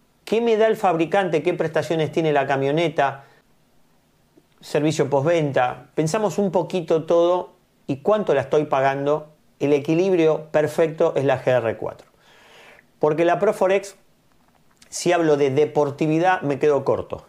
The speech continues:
<coughs> No está mal, pero yo me quedo corto. Y si hablo de cuánto la estoy pagando,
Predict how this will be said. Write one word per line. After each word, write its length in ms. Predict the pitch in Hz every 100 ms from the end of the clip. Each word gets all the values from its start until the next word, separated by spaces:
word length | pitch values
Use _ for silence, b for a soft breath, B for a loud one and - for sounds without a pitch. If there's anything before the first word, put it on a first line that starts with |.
| - 160
<coughs> 260 | - - -
No 60 |
está 180 | 185 196
mal, 240 | 190 131
pero 160 | 117 117
yo 160 | 113 160
me 100 | 135
quedo 180 | 123
corto. 340 | 101 95 - - B B B B B B B B B B B B B _ _ _ _ _ _ _ _ -
Y 100 | 147
si 160 | 139 180
hablo 240 | 190 180
de 140 | 156 151
cuánto 320 | 185 180 156
la 60 |
estoy 220 | 135 165 156
pagando, 680 | 143 147 175 160 120 98